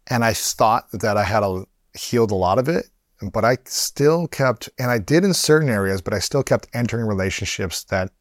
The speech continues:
proved otherwise <laughs> and, and allowing myself to be kind of cross certain boundaries that I, I didn't want to, right? Um,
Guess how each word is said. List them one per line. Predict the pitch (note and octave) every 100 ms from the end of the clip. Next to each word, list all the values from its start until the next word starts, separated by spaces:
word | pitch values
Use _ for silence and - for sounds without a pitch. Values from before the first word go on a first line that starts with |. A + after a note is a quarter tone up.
| _ -
proved | - A2+ F#2+ -
otherwise | G#2+ F#2 E2+ D#2 D#2+ - - _ -
<laughs> | - -
and, | C#3+
and | - A#2
allowing | A2 G#2+ A#2+ A#2+
myself | A2+ G2+ - G#2
to | -
be | G2 G2+
kind | - G#2
of | F#2+ - _ _ _ _ _ _
cross | - B2 G2+ -
certain | A#2+ G#2
boundaries | F#2 F2+ F2+ F2+ E2+
that | F2+
I, | F2 E2+ - _ _ _ _ _ -
I |
didn't | F#2 G#2 F2+
want | F2 F2
to, | - D#2+
right? | F2 F2+ - _ _ - - _ -
Um, | G2+ F#2+ F#2